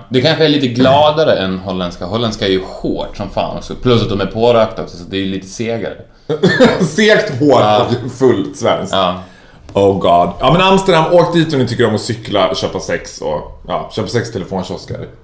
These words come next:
Speaker 1: Mm. Kan man cyk-, cyklar man då mellan hororna?
Speaker 2: Nej, men de ligger så tätt.
Speaker 1: Det är
Speaker 2: Det är ju superkomprimerat, det är en
Speaker 1: Ja.
Speaker 2: jätteliten stad.
Speaker 1: Ja.
Speaker 2: Men folk cyklar överallt, men det där ligger ju sjukt tätt. Men jag är nyfiken på hur prisbilden ser ut. Jag bara var så, så här,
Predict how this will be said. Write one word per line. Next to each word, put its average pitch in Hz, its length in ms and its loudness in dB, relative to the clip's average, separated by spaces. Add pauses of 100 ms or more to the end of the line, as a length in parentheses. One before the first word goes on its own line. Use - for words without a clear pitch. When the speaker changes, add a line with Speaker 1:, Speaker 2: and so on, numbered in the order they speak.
(100)
Speaker 1:
Mm. 98 200 -6 (540)
Kan 113 80 0
man 139 100 6
cyk-, 135 260 0
cyklar - 480 -2
man 87 160 -2
då 82 100 -6
mellan 95 380 0
hororna? 95 420 -6
Speaker 2:
Nej, - 400 -6
men 123 40 2
de 135 100 4
ligger 143 220 4
så 98 120 -6
tätt. - 400 -6 (220)
Speaker 1:
Det - 80 -2
är 104 100 0
Speaker 2:
Det 113 80 4
är 135 40 6
ju 139 140 6
superkomprimerat, 143 760 2
det 110 60 2
är 107 120 6
en 104 60 4
Speaker 1:
Ja. 95 60 4
Speaker 2:
jätteliten 101 420 0
stad. - 300 -8 (100)
Speaker 1:
Ja. 113 260 2
Speaker 2:
Men 135 120 4
folk 160 180 4
cyklar 156 300 2
överallt, 113 520 2
men 110 140 2 (440)
det 107 180 -6
där 113 240 2
ligger 95 160 -4
ju 90 200 -4 (400)
sjukt - 680 0
tätt. - 320 -8 (360)
Men 143 100 2
jag - 220 4
är 226 260 6
nyfiken 120 500 0
på 101 100 -4
hur 85 80 -8
prisbilden 113 580 -2
ser 165 180 0
ut. 107 120 0
Jag 131 120 4
bara 131 180 4
var 120 140 2
så, - 340 -2
så 123 100 0
här, 113 100 2